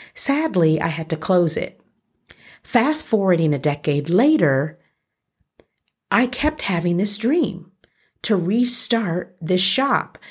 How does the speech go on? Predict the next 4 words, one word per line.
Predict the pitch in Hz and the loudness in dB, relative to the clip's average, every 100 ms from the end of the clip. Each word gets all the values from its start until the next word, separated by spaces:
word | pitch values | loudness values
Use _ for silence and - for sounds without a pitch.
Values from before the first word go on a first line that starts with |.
| - - - _ _ - | -20 -20 -20 _ _ 0
And | 226 233 226 220 208 | 2 4 4 2 0
at | 214 226 | -2 -2
that | 247 359 - | 0 -2 -4
time, | 170 151 135 135 143 | -4 -2 -2 -4 -4